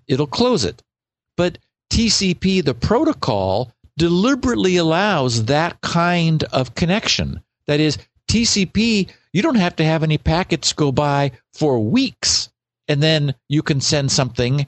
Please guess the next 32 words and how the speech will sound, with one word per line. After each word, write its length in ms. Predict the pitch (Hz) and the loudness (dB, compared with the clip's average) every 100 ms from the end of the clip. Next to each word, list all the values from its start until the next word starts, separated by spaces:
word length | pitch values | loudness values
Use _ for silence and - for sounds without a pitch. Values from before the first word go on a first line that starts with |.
| - | -4
And 160 | 139 139 | -4 -2
if, 240 | 156 131 | -2 -2
as 180 | - 123 | -2 0
long 280 | 127 151 175 | 2 2 0
as 140 | 170 - - - | -2 -4 -18 -10
both 340 | 107 156 180 | -2 0 2
ends 300 | 165 196 175 | 0 0 0
still 280 | - - 175 | -2 0 0
agree 280 | 151 120 151 | 0 0 0
that 140 | 156 | 0
there's 200 | 147 127 | 0 -2
a 40 | 123 | -2
connection, 640 | 156 170 240 - 117 147 - _ _ | 0 0 0 0 0 0 -6 _ _
that 800 | - 95 92 - 139 135 135 156 - | -8 -8 -8 -12 -8 -2 -2 -2 -2
pack-, 260 | 156 151 | -2 -2
that, 240 | 123 131 127 | -2 -2 0
that 200 | 135 120 | 0 0
data 280 | 175 175 | 0 0
will 280 | 131 135 135 | 0 2 0
go 400 | 123 117 127 156 | -4 -4 0 0
across 440 | 175 - 147 156 - | -2 -2 -2 -2 -4
the 140 | 123 | -2
net 260 | 120 165 - | 0 -2 -2
and 140 | 131 | -2
be 140 | 123 120 | 0 0
received. 640 | 139 - 240 170 92 85 - _ - | 0 0 0 0 0 -4 -10 _ -2
So 140 | 156 | -2
T 200 | 139 214 | 0 0
C 220 | 214 - 170 | 0 -2 -2
P, 460 | - 240 214 165 - _ _ _ | 0 0 0 -2 -6 _ _ _
the 100 | 139 | -6
protocol 960 | - - 233 339 - 123 101 90 107 | -2 0 2 0 -2 -4 -2 -2 -4